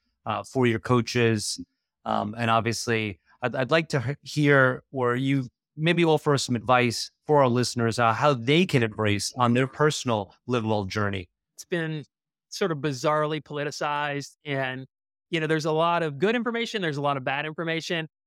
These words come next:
Speaker 2: I think at the end of the day, you know, we have to trust our biology. I think if you think about ourselves as humans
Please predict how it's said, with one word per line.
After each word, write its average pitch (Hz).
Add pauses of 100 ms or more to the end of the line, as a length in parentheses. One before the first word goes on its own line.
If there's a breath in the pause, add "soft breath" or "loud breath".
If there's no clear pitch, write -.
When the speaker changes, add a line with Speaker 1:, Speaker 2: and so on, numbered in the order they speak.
(160)
Speaker 2:
I 190
think 185
at 156
the 160
end 170
of 160
the 156
day, 147 (400)
you 180
know, 143
we 180
have 180
to 170
trust 151
our 151
biology. 151 (840)
I 156
think 147
if 143
you 156
think 175
about 156 (280)
ourselves 151
as 135
humans 160